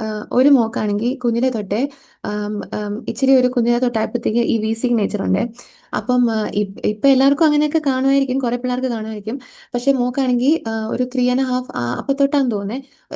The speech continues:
ചിലപ്പോ ഇങ്ങനെ പെട്ടെന്ന് ഇങ്ങനെ ഭയങ്കര കുത്തി കുത്തിയായിട്ട് ചുമ വരും. ആ, ഒരു ദിവസം ഇങ്ങനെ സ്റ്റാർട്ട് ചെയ്ത് കഴിഞ്ഞാ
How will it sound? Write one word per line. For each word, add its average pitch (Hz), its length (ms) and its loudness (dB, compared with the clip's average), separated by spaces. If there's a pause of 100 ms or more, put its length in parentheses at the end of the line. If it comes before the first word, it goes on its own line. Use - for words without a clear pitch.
(120)
ചിലപ്പോ 269 260 -2
ഇങ്ങനെ 269 160 0
പെട്ടെന്ന് 269 320 -2
ഇങ്ങനെ 254 140 -4
ഭയങ്കര 247 200 -4
കുത്തി 277 300 -4
കുത്തിയായിട്ട് 269 380 0
ചുമ 226 240 -6
വരും. 190 320 -4
ആ, 208 220 -6
ഒരു 233 160 -2
ദിവസം 233 280 -4
ഇങ്ങനെ 233 160 -2
സ്റ്റാർട്ട് 233 380 -4
ചെയ്ത് 233 120 0
കഴിഞ്ഞാ 220 280 -4